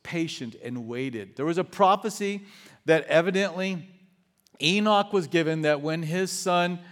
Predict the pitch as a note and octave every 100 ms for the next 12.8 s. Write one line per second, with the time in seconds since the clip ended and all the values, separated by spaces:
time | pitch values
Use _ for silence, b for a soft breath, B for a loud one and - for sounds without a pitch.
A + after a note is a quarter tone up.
0 | B B - C#3 D3 D3 C#3 D3+ D3 D3
1 | C#3+ C3+ B B - - F3+ E3+ F#3+ F#3
2 | - E3 C#3+ D3 D#3 D3+ D3+ C3+ C3 B2
3 | C3 B2+ C#3 C#3+ F3+ C3 B2+ C#3 C#3 C3+
4 | D3 E3+ C#3 F#2+ B2 C3 B2 G#2 A#2+ C#3
5 | C#3 C#3+ C#3+ B2 A2+ B2 C#3+ E3 E3+ G#2
6 | b b b b _ - C3+ C#3 D3 -
7 | F3+ G3 E3 - C3+ B2+ B2+ - C3 C#3+
8 | C3 A2+ B2 G#2 F#2+ G2+ B2+ D3 A2 F2
9 | _ _ _ _ _ _ _ _ b -
10 | E3 E3+ - A3 G3+ F#3 - G3+ F#3+ A#3
11 | - E3 D3 C#3 B B - D3+ C#3 C#3+
12 | A2+ C3 C#3 A2+ C3 B2+ A#2+ B2